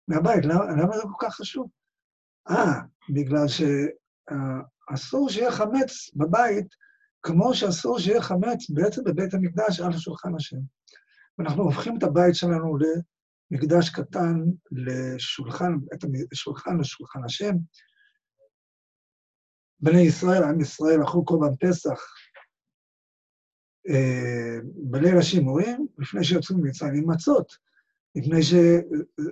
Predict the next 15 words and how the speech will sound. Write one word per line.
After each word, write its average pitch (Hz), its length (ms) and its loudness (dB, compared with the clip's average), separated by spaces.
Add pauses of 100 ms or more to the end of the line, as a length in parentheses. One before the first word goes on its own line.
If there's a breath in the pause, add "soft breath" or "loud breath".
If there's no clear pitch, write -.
(360)
מצה, 156 380 2
זאת 160 420 0
הייתה 180 220 4
מנחה, 202 400 2 (300)
זאת 156 280 -2
מנחה 170 460 2
שאכלו 185 420 -2
מהקורבן. 208 500 -2 (1120 loud breath)
שמו 214 320 0
את 196 120 2
הדם 175 440 4
על 170 100 4
המז-, 143 300 0
על 151 120 0
המשקוף, 143 540 -4